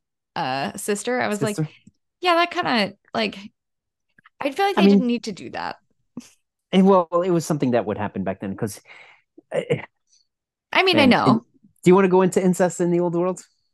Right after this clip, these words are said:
Speaker 1: I mean, we don't have to. <laughs>
Speaker 2: No, we're gonna go into it then.
Speaker 1: Okay, go.
Speaker 2: Yeah, it's just, it's things that would happen back then.
Speaker 1: Yeah.
Speaker 2: You know, Greeks, Romans, they would just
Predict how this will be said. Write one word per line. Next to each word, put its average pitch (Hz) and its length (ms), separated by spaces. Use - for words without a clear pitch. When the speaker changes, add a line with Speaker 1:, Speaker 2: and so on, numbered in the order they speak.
Speaker 1:
I 220 80
mean, 175 160
we 156 60
don't 113 160
have - 220
to. 180 100
<laughs> - 100
Speaker 2:
No, 123 220
we're 151 320
gonna 156 160
go 127 160
into 98 240
it 87 80
then. 262 120
Speaker 1:
Okay, 202 180
go. 202 240
Speaker 2:
Yeah, 170 180
it's - 280
just, - 220
it's - 180
things 190 180
that 143 120
would 107 120
happen 101 240
back 98 160
then. 233 100
Speaker 1:
Yeah. 170 160
Speaker 2:
You 123 80
know, 98 180
Greeks, 127 360
Romans, 113 420
they 120 100
would 113 180
just - 180